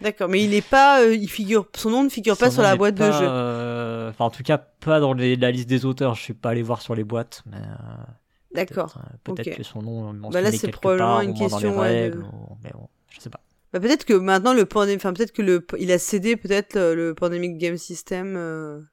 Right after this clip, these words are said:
Speaker 1: tu vois, les,
Speaker 2: Hmm.
Speaker 1: l'exploitation commerciale à
Speaker 2: Je n'ai pas, je n'ai pas accès au, au contrat de, <laughs> de Z-Man Games.
Speaker 1: Il nous a pas, il nous l'a pas
Speaker 2: <laughs>
Speaker 1: dit encore, euh. On lui demandera quand on le verra la prochaine fois, tiens.
Speaker 2: Voilà, oui, on lui demandera à Matt.
Speaker 1: Et on peut parler aussi de jeux qui sont, euh,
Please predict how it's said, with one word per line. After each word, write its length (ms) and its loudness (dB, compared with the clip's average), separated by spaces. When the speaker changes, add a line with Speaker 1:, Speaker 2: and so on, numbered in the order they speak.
Speaker 1:
tu 140 -20
vois, 140 -2
les, 260 0
Speaker 2:
Hmm. 60 -4
Speaker 1:
l'exploitation 580 -4
commerciale 480 -4
à 460 -4
Speaker 2:
Je 140 -20
n'ai 60 -12
pas, 340 -8
je 100 -12
n'ai 80 -6
pas 140 -4
accès 400 -4
au, 220 -4
au 200 -8
contrat 480 -4
de, 80 0
<laughs> 120 -4
de 100 0
Z-Man 380 0
Games. 160 -4
Speaker 1:
Il 80 4
nous 220 4
a 80 6
pas, 280 4
il 140 2
nous 80 2
l'a 200 6
pas 260 2
Speaker 2:
<laughs> 120 -8
Speaker 1:
dit 140 0
encore, 340 -6
euh. 300 -10
On 40 0
lui 120 4
demandera 320 6
quand 160 0
on 60 4
le 80 2
verra 200 4
la 120 4
prochaine 400 -10
fois, 180 -10
tiens. 80 -2
Speaker 2:
Voilà, 420 4
oui, 120 -4
on 80 -4
lui 60 -6
demandera 360 -2
à 20 -4
Matt. 380 -10
Speaker 1:
Et 180 4
on 80 6
peut 140 4
parler 200 6
aussi 120 -4
de 140 4
jeux 180 2
qui 180 -8
sont, 460 -2
euh, 240 2